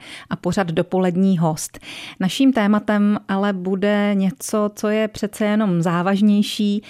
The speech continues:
možná v řadě případů i smutné.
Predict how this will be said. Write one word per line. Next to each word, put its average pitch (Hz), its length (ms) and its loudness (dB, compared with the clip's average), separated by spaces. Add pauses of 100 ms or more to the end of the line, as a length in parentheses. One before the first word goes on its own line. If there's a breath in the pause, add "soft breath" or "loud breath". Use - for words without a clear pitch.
(220 loud breath)
možná 190 580 0 (100)
v 175 40 -2
řadě 196 260 0
případů 202 720 -2
i 180 80 -6
smutné. 196 680 0